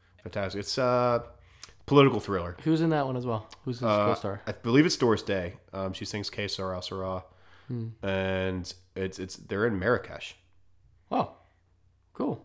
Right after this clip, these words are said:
Speaker 1: Really, really good movie. Really enjoy that movie. He,
Speaker 2: Uh,
Speaker 1: yeah, like I said, political thriller. He plays a diplomat.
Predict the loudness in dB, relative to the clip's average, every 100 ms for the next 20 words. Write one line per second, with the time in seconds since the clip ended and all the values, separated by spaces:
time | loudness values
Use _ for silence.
0 | -10 2 4 4 2 -2 -4 -4 -8 -12
1 | -12 -14 -8 -4 -2 -2 -6 -10 -12 -12
2 | -12 -12 -14 -18 _ -20 -20 -20 -20 -20
3 | -6 -2 -2 -2 -8 -4 -2 0 0 -2
4 | 2 4 4 0 -6 -6 -8 -6 -6 -6
5 | -8 -10 -12 -14